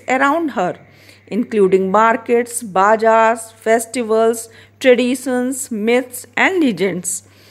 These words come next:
They also have a musical quality which makes them enjoyable to recite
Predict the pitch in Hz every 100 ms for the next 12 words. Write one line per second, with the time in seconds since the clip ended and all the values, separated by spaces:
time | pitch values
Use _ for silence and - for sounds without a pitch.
0 | - - - 208 359 415 285 262 - 453
1 | 403 214 190 226 - 302 277 262 269 311
2 | 440 427 - 214 190 196 220 247 - _
3 | _ 208 202 427 440 311 247 277 403 -
4 | 220 208 233 - 240 214 208 202 185 208
5 | 269 285 247 226 - 202 196 226